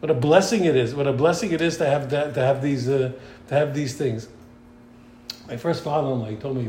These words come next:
may rest in peace, he, he was in slave labor during the war. Horrible. I, I think it was worse than the concentration camps. Worse. He said after the war, he said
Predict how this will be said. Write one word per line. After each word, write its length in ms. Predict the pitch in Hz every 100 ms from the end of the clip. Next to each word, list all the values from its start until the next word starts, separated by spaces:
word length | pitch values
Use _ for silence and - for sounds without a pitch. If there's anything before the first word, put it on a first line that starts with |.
| 113
may 160 | 110 117
rest 220 | 123 120
in 100 | 127
peace, 240 | 135 127 127
he, 60 |
he 280 | 113 127 117
was 120 | 117
in 80 | 110
slave 340 | - 143 139
labor 260 | 131 131 113
during 220 | 101 107
the 80 | 104
war. 200 | - - - - - - -
Horrible. 380 | 135 127 101 87 - - - - - - - - 127
I, 120 | 151
I 140 | 175
think 140 | 170 170
it 80 | 156
was 120 | 127
worse 200 | 170 165
than 120 | 147
the 60 | 123
concentration 540 | 113 - 113 95 98
camps. 240 | 95 - - - - 147
Worse. 320 | 143 101 - - - - - - - - - - - - - - - - - - -
He 120 | - 123
said 220 | 185 190
after 200 | - 156
the 120 | 135
war, 360 | 131 190 208 123
he 180 | 131
said 300 | 117 - 147